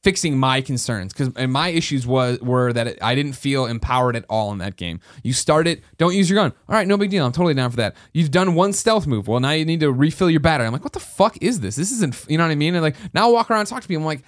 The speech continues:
"This, on paper, this sounds like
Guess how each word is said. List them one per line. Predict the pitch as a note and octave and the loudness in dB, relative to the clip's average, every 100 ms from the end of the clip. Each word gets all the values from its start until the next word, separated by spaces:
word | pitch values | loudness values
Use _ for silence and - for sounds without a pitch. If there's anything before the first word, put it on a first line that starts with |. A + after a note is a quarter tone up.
| _ _ _ _ _ _ | _ _ _ _ _ _
"This, | F3 B3 - | -2 -2 0
on | G3+ - | 0 2
paper, | B3+ - G#3 D#3+ | 2 2 2 2
this | E3 - | 0 0
sounds | F3+ F#3+ D#3 | 0 0 -2
like | D3+ | -4